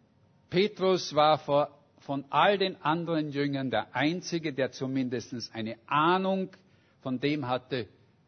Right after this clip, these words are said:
was Jesus ihm hier anbot und zeigte. Nicht nur, dass Petrus, nicht nur das, Petrus hatte großes Vertrauen,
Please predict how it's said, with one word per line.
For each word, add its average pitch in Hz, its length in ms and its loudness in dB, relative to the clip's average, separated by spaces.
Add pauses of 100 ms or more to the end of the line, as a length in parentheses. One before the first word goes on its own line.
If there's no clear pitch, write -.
(200)
was 110 160 -8
Jesus 120 420 -6
ihm 110 220 -10
hier 107 360 -4 (340)
anbot 113 680 -6
und - 260 -14
zeigte. 87 500 -12 (760)
Nicht 175 240 -2
nur, 208 120 6
dass 180 200 6
Petrus, 175 520 2 (440)
nicht 165 240 -10
nur 185 120 4
das, 185 260 8
Petrus 170 340 -4
hatte 160 240 -2
großes 165 400 -4
Vertrauen, 156 800 2